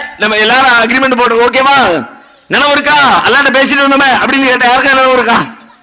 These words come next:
யாருக்குமே நினைவு இல்லை. அப்படியா? அல்லாஹ் அப்படி நடந்து, அல்லாஹ் சொல்றத வச்சு தெரிஞ்சுக்கணுமே தவிர, உண்மையில நம்ம யாருக்காவது அது மாதிரி ஒரு அக்ரிமெண்ட் போடப்பட்டிருக்குது, அல்லாஹ் நம்ம இடத்துல பேசலாம். நம்ம எல்லாரும் ஒரு திடல்ல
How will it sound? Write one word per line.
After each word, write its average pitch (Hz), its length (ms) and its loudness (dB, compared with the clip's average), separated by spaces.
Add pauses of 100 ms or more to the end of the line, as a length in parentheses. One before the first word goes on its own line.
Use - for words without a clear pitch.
(480)
யாருக்குமே 277 400 0
நினைவு 269 200 0
இல்லை. 233 140 0
அப்படியா? 269 260 0
அல்லாஹ் 226 160 2
அப்படி 240 220 0
நடந்து, 247 260 0
அல்லாஹ் 247 480 0
சொல்றத 294 360 2
வச்சு 285 180 0
தெரிஞ்சுக்கணுமே 269 600 0
தவிர, 185 640 2 (540)
உண்மையில 226 760 0 (160)
நம்ம 240 220 -2
யாருக்காவது 240 920 0 (160)
அது 240 180 0
மாதிரி 285 220 2
ஒரு 277 140 2
அக்ரிமெண்ட் 254 460 0
போடப்பட்டிருக்குது, 220 1040 0 (260)
அல்லாஹ் 294 240 0
நம்ம 269 120 -2
இடத்துல 254 220 -2 (100)
பேசலாம். 220 520 0 (320)
நம்ம 233 220 0
எல்லாரும் 285 340 2
ஒரு 262 140 0
திடல்ல 269 280 2